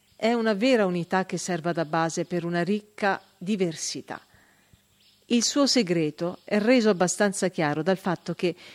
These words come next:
sebbene essa modelli secondo un piano generale, insiste sempre su una variazione infinita. Il piano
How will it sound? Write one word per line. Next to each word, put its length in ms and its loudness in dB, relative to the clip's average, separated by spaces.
sebbene 760 2
essa 280 0
modelli 500 2
secondo 540 -4
un 120 -6
piano 320 -2
generale, 720 -4
insiste 640 2
sempre 420 0
su 160 -6
una 160 0
variazione 640 0
infinita. 640 -8
Il 160 0
piano 600 2